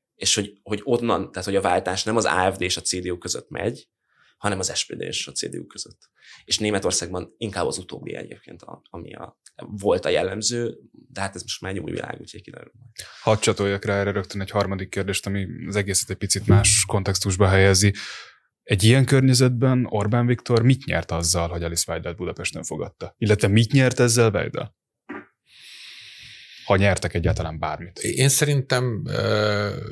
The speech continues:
Speaker 3: Orbán Viktor itt egy ütemtévesztésben volt, ö, mert, ö, időközben ugye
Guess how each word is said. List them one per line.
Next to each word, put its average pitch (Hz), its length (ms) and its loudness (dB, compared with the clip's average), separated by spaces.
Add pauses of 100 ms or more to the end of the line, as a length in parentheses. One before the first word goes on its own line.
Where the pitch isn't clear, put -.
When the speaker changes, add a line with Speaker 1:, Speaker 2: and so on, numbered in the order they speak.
Speaker 3:
Orbán 101 480 0
Viktor 95 560 0
itt - 380 -12
egy 90 240 -2
ütemtévesztésben 80 1080 -4
volt, 76 400 -6
ö, 78 380 0 (160)
mert, 80 640 -4
ö, 78 540 -2 (500)
időközben 78 800 -2
ugye 78 440 -2